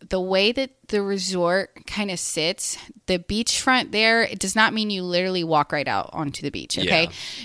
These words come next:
Speaker 1: You, you are, like, kind of in front of the beach, uh, but you might be,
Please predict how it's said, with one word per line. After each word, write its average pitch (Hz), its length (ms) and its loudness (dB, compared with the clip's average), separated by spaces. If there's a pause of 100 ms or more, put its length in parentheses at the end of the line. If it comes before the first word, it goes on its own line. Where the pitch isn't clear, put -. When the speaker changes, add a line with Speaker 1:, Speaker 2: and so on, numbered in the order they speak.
Speaker 1:
You, 202 600 -2 (600)
you 220 400 0 (340)
are, 226 140 6
like, 208 320 2
kind 240 240 4
of 208 80 -2
in 202 160 0
front 185 400 -2
of 240 140 -6
the 269 100 -4
beach, 302 600 -2 (520)
uh, 185 720 2 (160)
but 202 240 2
you 214 180 0
might 208 420 2
be, 208 240 0